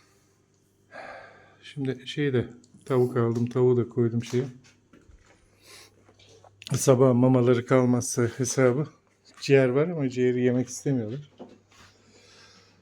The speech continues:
Oh, hazır mamada. Diğer kedilerden fırsat bulup yiyemezler diye şey yapıyorum. Biz tavuğumuzu haşlayalım.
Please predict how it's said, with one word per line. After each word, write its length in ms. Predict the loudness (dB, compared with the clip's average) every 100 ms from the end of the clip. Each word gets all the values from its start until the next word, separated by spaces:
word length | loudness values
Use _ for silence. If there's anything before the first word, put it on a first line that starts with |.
| _ _ _ _
Oh, 240 | 4 4 4 -2 -10 -10 -10 -12 -12 -12 -12 -14 -8 -6
hazır 220 | -6 -4
mamada. 480 | -2 -2 0 -2 -4 -12 _ _ _ _ -20 _ _ _ -20 -20 -20 -20 _ _ _ _ _ _ _ _ _ -20 -20 -20 _ _ _ _ _ -2
Diğer 220 | -2 -2
kedilerden 640 | -4 -2 0 0 0 -2
fırsat 440 | -4 -8 -6 -6
bulup 260 | -6 -6 -6
yiyemezler 720 | -2 -2 -2 -4 -4 -4 -4
diye 260 | -4 -6 -8 _ _ _ _ _ _ _ _ _ _ _ _ _ _ _ _ _ _
şey 260 | -12 -2 -2
yapıyorum. 500 | 0 -4 -4 -4 -4
Biz 360 | -6 -10 -10
tavuğumuzu 480 | -4 -2 -2 -6 -6
haşlayalım. 500 | -6 -6 -4 -4 -6